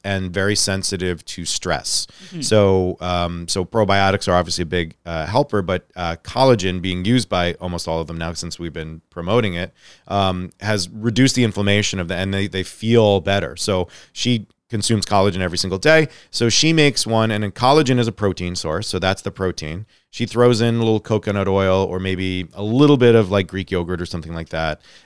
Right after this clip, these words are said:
Speaker 1: And then she throws in whatever combo of vegetables and spices and stuff like that. So that's a meal because we have protein, fats, and complex carbohydrates right there.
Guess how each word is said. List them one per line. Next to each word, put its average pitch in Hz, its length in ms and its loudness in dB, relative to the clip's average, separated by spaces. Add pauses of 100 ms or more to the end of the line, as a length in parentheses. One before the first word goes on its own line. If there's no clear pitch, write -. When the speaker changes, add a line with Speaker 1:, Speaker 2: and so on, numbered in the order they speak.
(180)
Speaker 1:
And 104 260 -6
then 117 280 4
she 110 200 -2
throws 101 400 0
in 92 500 -6
whatever 98 280 0
combo 85 440 -2
of 80 100 -4
vegetables 80 640 -6
and 78 400 -12
spices 76 440 -8
and 71 80 -12
stuff - 200 -12
like - 140 -18
that. - 220 -18
So 87 240 -2 (240)
that's 113 280 2
a 127 60 6
meal 147 320 6
because 101 300 0
we 104 80 2
have 98 100 0
protein, 104 320 -2
fats, 87 280 -2
and 92 80 -10
complex 87 360 -6
carbohydrates 92 720 -2
right 82 180 -4
there. 82 280 -4